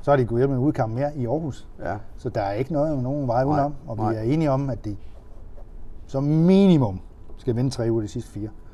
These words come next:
Speaker 1: Måske skal de vinde de
Speaker 2: Ja.
Speaker 1: sidste fire.
Speaker 2: Jeg er ret overbevist om, at træner Jakob Mikkelsen ikke er, er sådan, som sådan truet lige nu, som sådan,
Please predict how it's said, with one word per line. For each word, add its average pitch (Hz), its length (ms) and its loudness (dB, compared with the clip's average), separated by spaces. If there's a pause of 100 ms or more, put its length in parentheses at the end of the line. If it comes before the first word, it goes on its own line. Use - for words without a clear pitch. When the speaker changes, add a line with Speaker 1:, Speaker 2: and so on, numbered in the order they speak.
(120)
Speaker 1:
Måske 127 280 -2
skal 127 140 -2
de 113 100 2
vinde 113 180 -2
de 98 60 -10 (300)
Speaker 2:
Ja. - 60 -8
Speaker 1:
sidste - 160 -6
fire. 107 160 -8 (260)
Speaker 2:
Jeg 117 80 -2
er 117 60 2 (120)
ret 143 80 10
overbevist 127 360 6
om, 123 160 4
at 101 400 2
træner 107 580 -2
Jakob 107 240 -2
Mikkelsen 120 460 -2
ikke 117 180 -2
er, 95 320 0 (720)
er 90 180 -2 (340)
sådan, 104 360 -8
som - 200 -6
sådan 127 380 0
truet 135 320 4
lige 131 120 6
nu, 131 200 4
som 92 260 -2
sådan, 127 340 0